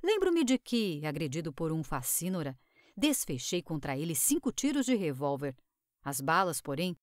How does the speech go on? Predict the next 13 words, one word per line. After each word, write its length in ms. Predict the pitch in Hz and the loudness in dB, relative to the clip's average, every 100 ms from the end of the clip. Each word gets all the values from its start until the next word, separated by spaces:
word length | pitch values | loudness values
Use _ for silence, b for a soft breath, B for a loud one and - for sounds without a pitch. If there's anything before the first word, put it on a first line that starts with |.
| _ _ _ | _ _ _
grudaram-se 640 | 240 277 208 233 226 196 | 0 2 4 4 2 2
à 60 | 196 | 0
parede 500 | - 143 156 151 143 b b _ | 0 0 0 -2 -4 b b _
e 80 | 370 | 2
deram 260 | 233 285 262 | 4 6 4
de 100 | 190 | 4
ressoar 520 | 170 - 139 175 - - _ - | -2 -4 0 -2 -2 -10 _ -2
de 100 | 294 | 2
um 120 | 381 | 6
modo 240 | 277 294 | 6 6
que 100 | 277 | 2
me 100 | 311 | 0
despertou. 640 | 294 302 - 302 - 185 | 2 0 -2 -6 0 0